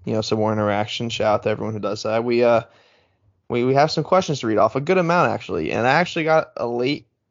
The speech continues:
submission that I'm gonna read off first, as I was, I was told I had to, so that right away tells you who it's from.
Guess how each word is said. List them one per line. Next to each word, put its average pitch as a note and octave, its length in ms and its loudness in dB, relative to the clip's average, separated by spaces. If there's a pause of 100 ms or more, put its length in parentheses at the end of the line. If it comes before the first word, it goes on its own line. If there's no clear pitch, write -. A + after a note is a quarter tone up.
(140)
submission B2 760 -4
that A#2 140 4
I'm A2+ 80 2
gonna A#2 160 -2
read A#2 180 0
off A#2 220 2
first, G#2+ 420 -2
as G2 480 -4 (400)
I G#2 120 -4
was, G#2+ 240 -6
I G2 60 -6
was G#2 100 -8
told A2 220 0
I G#2 80 2
had G2+ 260 0
to, G2 200 -6
so - 160 -6
that G2+ 220 0
right G#2 180 0
away G#2 180 -4
tells G2+ 240 0
you G#2 80 -8
who G2+ 80 -4
it's G2 100 -8
from. G2 360 -6